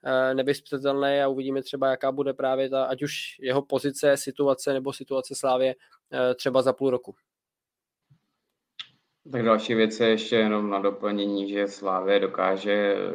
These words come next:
Speaker 2: královsky zaplatit ty hráče, jako na našich podmínkách, takže ono za každou cenu, jak, jak jsme tady říkali, no, musí, musí se,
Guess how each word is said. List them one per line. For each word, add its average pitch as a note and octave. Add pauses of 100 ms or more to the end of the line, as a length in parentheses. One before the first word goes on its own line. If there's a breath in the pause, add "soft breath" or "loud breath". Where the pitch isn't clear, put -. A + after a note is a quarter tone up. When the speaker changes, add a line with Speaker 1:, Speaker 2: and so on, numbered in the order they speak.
(140)
Speaker 2:
královsky F#2+
zaplatit F#2
ty F2+
hráče, F2+ (420)
jako F#2
na G2+
našich F#2+
podmínkách, F#2
takže F#2 (400 loud breath)
ono G2
za G2
každou G2+
cenu, G2 (1080)
jak, A2
jak A2
jsme A#2+
tady A2+
říkali, G2+
no, F2+
musí, G2+
musí G#2
se, G#2+